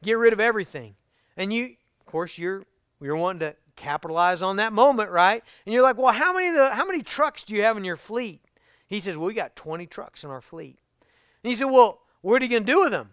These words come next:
He said, "Well, I'm gonna have to sell them. I'm gonna have to get rid of them." You go, "Well, how much would you take for those twenty trucks right now?" And he says, "You know what? I'd take thirty thousand dollars." You're like, "Well, how old are they?"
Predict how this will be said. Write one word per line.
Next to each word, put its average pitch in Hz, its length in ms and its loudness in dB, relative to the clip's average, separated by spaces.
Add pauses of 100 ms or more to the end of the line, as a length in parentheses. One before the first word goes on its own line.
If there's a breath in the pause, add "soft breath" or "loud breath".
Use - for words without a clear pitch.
He 139 80 -18
said, 123 100 -12
"Well, 127 120 -4
I'm 208 60 -2
gonna 202 80 -4
have 170 100 -4
to 143 100 -20
sell 214 240 -4
them. 254 60 -6
I'm - 80 -8
gonna 165 40 -4
have 160 60 -12
to 151 60 -20
get 185 160 -14
rid 214 160 -4
of 294 80 -10
them." 208 160 -14 (600)
You 320 100 -8
go, 269 80 -8
"Well, 202 100 -4
how 269 160 -4
much 320 180 -4
would 214 140 -10
you 214 60 -10
take 214 220 -4
for 196 120 -10
those 180 160 -6
twenty 180 260 -14
trucks 156 400 -12
right 151 400 -6
now?" 113 420 -16 (540)
And 151 140 -8
he 165 80 -6
says, 139 320 -12 (160)
"You 202 80 -10
know 220 80 -2
what? 214 160 -2
I'd 202 180 -4
take 170 240 -12
thirty 170 240 -8
thousand 160 400 -12
dollars." 113 540 -16 (400)
You're 185 140 -2
like, 208 140 4
"Well, 208 140 8
how 311 260 12
old 453 200 12
are 277 200 12
they?" 143 260 -4